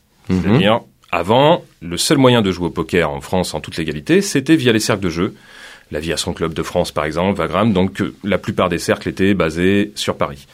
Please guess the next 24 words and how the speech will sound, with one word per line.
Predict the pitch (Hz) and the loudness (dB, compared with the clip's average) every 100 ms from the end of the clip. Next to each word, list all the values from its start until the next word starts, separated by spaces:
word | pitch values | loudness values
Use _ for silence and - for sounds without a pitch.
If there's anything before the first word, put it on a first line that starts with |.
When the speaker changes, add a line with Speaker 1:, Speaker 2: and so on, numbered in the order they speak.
| - 120 | -8 0
Speaker 1:
D'accord. | 123 127 85 | 2 2 4
Alors, | 120 - | 4 4
euh, | |
pour, | 135 156 | 6 6
pour | 131 151 | 6 6
nos | 151 | 6
auditeurs | 147 139 139 139 | 6 4 4 0
qui, | - 127 117 | 2 4 6
euh, | 110 107 | 8 8
ne | 101 | 6
sauraient | - 110 104 | 2 2 2
pas | 123 | 0
ce | |
qu'est | - 110 | 2 2
un | |
cercle | 98 107 101 | 2 0 2
de | 104 | 4
jeu, | 107 | 6
on | 139 | 6
peut | 117 | 4
peut-être | 95 113 107 | 2 2 2
un | |
peu | 98 113 | 2 2
définir. | 107 - 120 175 110 | 2 4 6 6 4